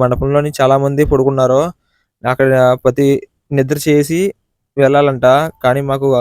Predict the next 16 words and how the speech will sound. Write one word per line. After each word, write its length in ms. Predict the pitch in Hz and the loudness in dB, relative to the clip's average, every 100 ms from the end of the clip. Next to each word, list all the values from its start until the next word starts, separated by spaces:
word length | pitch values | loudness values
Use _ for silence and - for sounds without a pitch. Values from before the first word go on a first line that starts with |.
| 120 - _ _ _ | -2 -8 _ _ _
అవ్వలేదు, 480 | 123 131 135 127 139 156 | 0 2 2 2 2 0
ఎందుకంటే 540 | 139 127 135 131 120 139 170 180 _ _ _ _ _ _ _ | -2 -4 0 0 0 -2 -2 -6 _ _ _ _ _ _ _
మాకు 260 | 139 127 135 127 | -4 0 0 2
బస్సుకి 400 | 131 - - 147 156 | 0 0 -2 0 0
టైమ్ 220 | 160 131 135 | 0 2 2
అవుతుందని 280 | 131 143 135 | 0 -2 -8
చెప్పేసి 240 | 131 - | -8 -8
మేము 260 | 143 143 139 135 127 _ _ _ | -4 -2 0 -2 -4 _ _ _
ఆడకు 240 | 120 127 127 | -2 0 -2
వచ్చి 200 | 123 - | -4 -4
వీడియో 220 | 143 139 139 | 0 2 2
చేసుకుని 400 | 135 - 139 143 | 0 -4 -8 -6
మేము 280 | 143 135 139 165 - - | -6 -4 -4 -6 -10 -2
బయటకు 240 | 127 139 | 0 2
వచ్చి, 160 | 135 139 - | 0 -2 -4
వచ్చేసాం. 440 | 127 123 139 127 | -4 -2 -4 -2